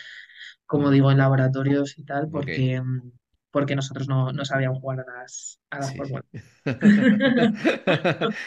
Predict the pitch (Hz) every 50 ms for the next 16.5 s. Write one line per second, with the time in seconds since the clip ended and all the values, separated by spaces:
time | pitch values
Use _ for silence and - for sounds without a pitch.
0 | - _ _ - 104 90 87 85 87 87 - - 80 - - - - - - 190
1 | 190 196 226 220 214 220 226 220 208 208 202 196 185 135 165 - - 135 135 135
2 | - - - 165 - 175 165 165 185 165 147 160 - - - 165 170 165 170 170
3 | 165 165 185 185 175 170 165 - 185 180 180 185 190 202 202 208 208 220 220 220
4 | 220 214 208 185 165 160 156 151 _ - 104 95 90 87 - 170 - - 165 160
5 | 160 156 156 - _ _ _ _ _ - 147 - _ _ _ _ _ _ _ _
6 | _ _ _ _ _ _ _ _ _ - 98 90 - - 139 135 - - 131 131
7 | 131 131 - 135 131 127 127 123 - 139 139 135 135 - - - - - _ _
8 | _ _ _ _ _ _ _ _ _ _ _ _ - - _ _ _ _ _ _
9 | _ _ _ _ _ _ _ _ _ _ _ _ _ _ _ - - 71 73 76
10 | - - - - - - _ _ - 117 110 107 117 123 127 117 - 120 107 87
11 | - 110 110 110 - 120 110 101 101 127 139 160 175 170 165 156 - - - 127
12 | 120 110 98 92 87 - 98 95 110 113 127 131 135 147 143 147 143 135 135 127
13 | 123 123 113 110 113 113 110 107 107 98 104 104 98 95 95 92 90 90 90 90
14 | 90 90 90 - 90 - 92 87 80 95 92 87 87 85 85 85 82 85 87 82
15 | - 87 92 - - 90 87 85 92 90 87 80 90 87 85 87 87 85 85 -
16 | 90 82 - - 85 78 78 85 78